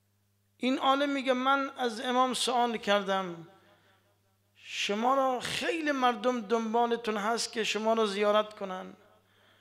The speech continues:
امام علیه السلام فرمودن:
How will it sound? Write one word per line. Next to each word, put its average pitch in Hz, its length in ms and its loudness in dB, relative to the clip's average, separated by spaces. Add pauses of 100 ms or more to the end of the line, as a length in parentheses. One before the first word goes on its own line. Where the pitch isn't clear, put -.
(340)
امام 214 300 4
علیه 208 340 0
السلام 214 680 2 (1300)
فرمودن: 208 960 0